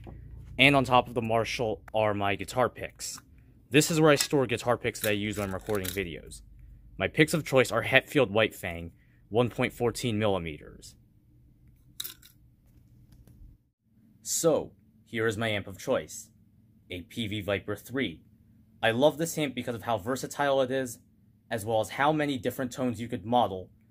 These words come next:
without even relying on a single pedal.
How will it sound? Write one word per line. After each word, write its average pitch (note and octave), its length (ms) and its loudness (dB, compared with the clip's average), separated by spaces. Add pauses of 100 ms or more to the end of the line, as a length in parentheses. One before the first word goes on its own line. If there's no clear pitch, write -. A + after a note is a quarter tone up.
(160)
without B2+ 460 4
even C3 300 -4
relying A#2 360 2
on G#2+ 100 -2
a G2+ 60 -6
single A2+ 380 -6
pedal. G#2+ 420 -6